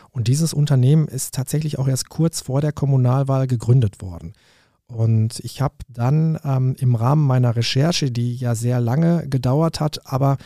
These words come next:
eben am Ende sehr deutlich und auch absolut hieb- und stichfest mir erschließen können, dass ausgerechnet Timon Lütschen als Fraktionsvorsitzender einer der kleinsten Fraktionen es auf die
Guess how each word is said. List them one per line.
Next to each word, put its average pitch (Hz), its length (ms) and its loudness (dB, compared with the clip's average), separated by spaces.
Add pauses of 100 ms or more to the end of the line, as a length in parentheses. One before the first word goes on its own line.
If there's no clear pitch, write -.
(300)
eben 156 180 2
am 135 160 2
Ende 185 540 4
sehr 131 360 0
deutlich 175 720 0
und 139 300 -6
auch - 260 -4
absolut 151 460 0
hieb- 156 240 2
und 143 160 -6
stichfest - 800 -4 (340)
mir 135 460 0
erschließen 143 500 0
können, 123 340 2 (380)
dass - 380 0 (100)
ausgerechnet 151 800 0 (120)
Timon 160 320 4
Lütschen 135 560 2 (200)
als 127 280 -2
Fraktionsvorsitzender 127 1300 0
einer 135 200 2
der 113 140 0
kleinsten 139 560 2
Fraktionen 135 800 0 (360)
es - 340 0 (140)
auf 135 420 -2
die 127 720 0